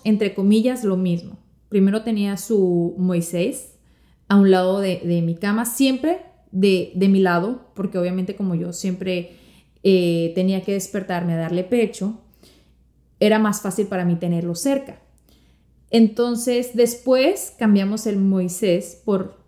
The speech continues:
la cuna y de igual manera, dentro del cuarto, ellos siempre han tenido su cuarto, cada uno de ellos, pero realmente lo han usado muy poco.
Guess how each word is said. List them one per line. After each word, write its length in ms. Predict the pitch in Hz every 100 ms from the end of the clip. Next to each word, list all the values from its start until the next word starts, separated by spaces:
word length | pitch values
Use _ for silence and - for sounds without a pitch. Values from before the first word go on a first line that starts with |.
| _
la 260 | - 180 175
cuna 580 | 277 254 175 226 - _ _ _ _ _ _ _ _ _ _
y 200 | 269 254
de 80 | 240
igual 240 | 226 233
manera, 360 | 233 226 170 -
dentro 400 | 180 208 208 240
del 180 | 233 233
cuarto, 680 | 226 214 196 190 185 214 - _ _ _ _ _ _ _ _ _ _ _ _
ellos 340 | 269 320 381 370
siempre 680 | - - - 302 311 330
han 160 | 320 294
tenido 600 | 302 294 285 294 302 - -
su 680 | - - 247 233 226 220 -
cuarto, 380 | 214 190 240 240
cada 240 | 226 202
uno 200 | 202 208
de 200 | 196 185
ellos, 300 | 185 202 -
pero 200 | 233 214
realmente 440 | 202 226 240 247 247
lo 100 | 220
han 120 | 214
usado 640 | 208 208 196 214 - _ -
muy 300 | 214 247 240
poco. 460 | 185 165 - _